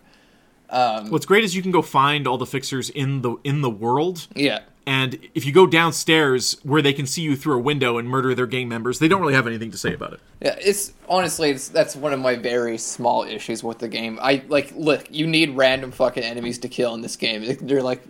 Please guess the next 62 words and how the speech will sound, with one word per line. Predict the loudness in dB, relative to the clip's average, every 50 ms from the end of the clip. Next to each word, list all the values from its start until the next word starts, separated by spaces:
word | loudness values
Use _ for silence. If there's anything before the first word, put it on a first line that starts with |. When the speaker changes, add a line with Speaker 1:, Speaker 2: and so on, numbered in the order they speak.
| -8
Speaker 1:
you | -6 -2
need | 0 0 0 0 2
combat | 2 2 2 4 4
Speaker 2:
Sure. | 4 4 2
Speaker 1:
every | 2 -4 -10 -10
once | -10 -10 -10 -10 -10
in | -8
a | -6
while, | -6 -6 -6 -6 -6
so, | -4 -4 -2 0 0
like, | 0 0 0
it's | 0 -2 -2 0
whatever. | 2 2 2 2 0
Speaker 2:
But | -2
the, | -2 0 0 0
the | -2 -4 -2
thing | 0 0 2
that's | 2 2 2 2
lacking | 4 6 6 6 6 4 0 -2 0
is | 0 0 0 0 -4 -6 -6
some | -4 -4 -4 -4
kind | -2 -2 -2 -2 -2
of | -4
faction | -2 2 4 4 4 2 -2 -6 -6 -4
rep | -2 -2 -2 -2 -2 -6
where | -6 -4 -2 0 0 0 -2 -4 -6 -12 -20 -20 -8 _
I | 4 4 4
can | 4 2 0 4
walk | 6 4 6 6
up | 0 -2
to | 0
these | 0 0 0 2
guys | 2 4 4 4 2 0
and | -2 -6
spit | -6 -4 -2 -2
in | -2 -2
their | -4 -4
faces | -2 0 0 0 0 -2 -4 -6 -6
and | -8 -4
cut | 0 2 2
off | 2 0
their | -2 -4
heads | -2 -2 -4 -4
before | -6 -6 -4 -2 0
they | 0 0
even | -2 -2 -4 -2
raise | -2 -2 -2
a | -2 -4
gun | -2 -4 -4 -4
to | -6 -6
me | -6 -6 -4
at | -4 -6
a | -4
certain | -2 -4 -4 -4 -2
point | -2 -2 -2
when | -2 -4
I've | -6 -6 -6
slaughtered | -8 -6 0 2 2 2 2 0 -2 -2
five | 0 0 0 0 0
hundred | -2 0 2 2 2 0
of | -2 -2 -4
them, | -6 -8 -8 -10